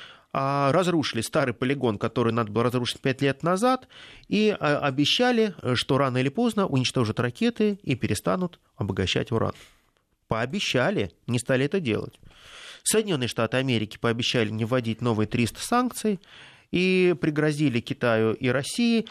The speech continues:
а, введением новых санкций в том случае, если они будут нарушать те санкции, которые будут введены Соединенными Штатами Америки и были введены.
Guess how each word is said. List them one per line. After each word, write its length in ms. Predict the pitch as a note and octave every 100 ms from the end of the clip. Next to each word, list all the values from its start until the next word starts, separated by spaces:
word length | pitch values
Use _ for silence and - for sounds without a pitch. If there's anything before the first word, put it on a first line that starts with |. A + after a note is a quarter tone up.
| - -
а, 160 | - B2
введением 420 | A#2+ A#2 A2+ A2
новых 240 | A#2 B2 -
санкций 440 | A#3 A#3+ A3 F#3
в 40 |
том 160 | - A#2+
случае, 380 | - F#3+ - A2
если 220 | A2 -
они 140 | A2
будут 200 | G#2+ F#2+
нарушать 380 | - F2+ - C3
те 100 | -
санкции, 400 | G#2 A#3 A#3 -
которые 300 | G3 - -
будут 260 | F#2 C3+ -
введены 320 | F#2 G2 C3
Соединенными 320 | - F2+ G#2
Штатами 240 | G#2 G#2+ G2+
Америки 320 | F3 G3+ -
и 60 |
были 260 | E3+ G#2 F#2
введены. 420 | F2+ F2+ F2+ F#2